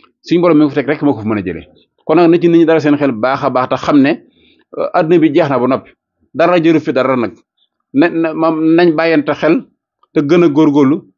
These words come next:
te dem jaamu ji Yàlla te bàyyi caaxaan yi. Dem jaamu ji Yàlla te bàyyi caaxaan yi.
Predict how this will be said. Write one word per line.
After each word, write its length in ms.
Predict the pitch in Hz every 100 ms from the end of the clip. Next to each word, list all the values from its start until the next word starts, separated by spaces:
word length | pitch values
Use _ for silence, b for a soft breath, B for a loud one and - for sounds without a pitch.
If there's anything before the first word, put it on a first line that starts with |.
| _ _ _
te 100 | 165
dem 240 | 170 160 135
jaamu 260 | 185 175 143
ji 60 |
Yàlla 140 | 156 135
te 40 |
bàyyi 140 | 131 120
caaxaan 280 | 110 98 87
yi. 80 | 73 _ _ _ _ _ _
Dem 260 | 117 147 147
jaamu 240 | 170 156
ji 120 | 135 120
Yàlla 180 | 156
te 60 | 147
bàyyi 160 | 139 123
caaxaan 300 | 120 113
yi. 120 | 90